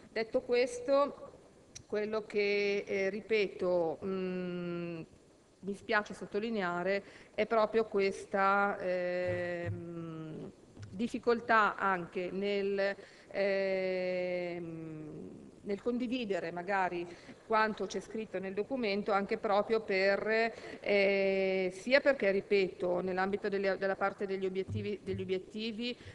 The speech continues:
mm, ci sono delle mancanze, sia perché, io lo dico, il tempo, diciamo, che ci è stato dato, ma per un confronto efficace,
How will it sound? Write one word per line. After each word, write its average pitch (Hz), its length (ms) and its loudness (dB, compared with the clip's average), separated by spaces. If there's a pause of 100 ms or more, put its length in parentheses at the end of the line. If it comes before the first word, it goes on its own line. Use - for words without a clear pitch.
(120)
mm, 185 40 -4 (120)
ci - 140 -8
sono 196 200 -2
delle 202 160 2
mancanze, 175 800 -2
sia 254 400 -2
perché, 202 560 -2 (340)
io 214 140 -4
lo 185 100 -4
dico, 196 520 -4
il 202 200 -8
tempo, 208 520 -2
diciamo, 185 600 -4
che - 80 -14
ci - 80 -16
è 180 40 -12
stato 196 260 -8
dato, 180 480 -2 (260)
ma 220 140 0
per 269 120 6
un 277 120 0
confronto 226 760 -2
efficace, 196 1000 -2